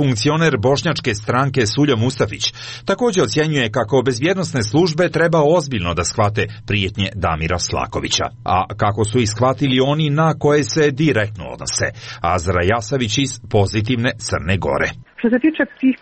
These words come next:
Speaker 2: prijetnji, bez obzira od koga dolazile ili kome bilo upućene, moraju tim stvarima da se bave službe bezbjednosne koje su osnovane zbog toga i to im je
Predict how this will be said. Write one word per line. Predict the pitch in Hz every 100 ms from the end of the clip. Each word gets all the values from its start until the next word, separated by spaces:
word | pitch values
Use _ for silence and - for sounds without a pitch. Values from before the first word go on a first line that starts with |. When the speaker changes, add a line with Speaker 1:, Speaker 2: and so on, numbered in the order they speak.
| 254
Speaker 2:
prijetnji, | 240 277 - 359 370 - 196
bez | 233 214
obzira | 277 247 208
od | 190
koga | 233 220 202
dolazile | 269 254 202 185 180
ili | 180
kome | 214 208 202
bilo | 202 233
upućene, | - 269 - 262 247 220 208
moraju | 226 233 220 202 -
tim | 233 214
stvarima | - 220 233 202
da | 190
se | 190
bave | 214 220 196 -
službe | 220 220 214 294 - -
bezbjednosne | 226 214 226 240 247 - 240 -
koje | 214 214 214 208
su | - 214 226
osnovane | - 196 175 170
zbog | 175 -
toga | 247 277 311
i | 330
to | 330
im | 320
je | 311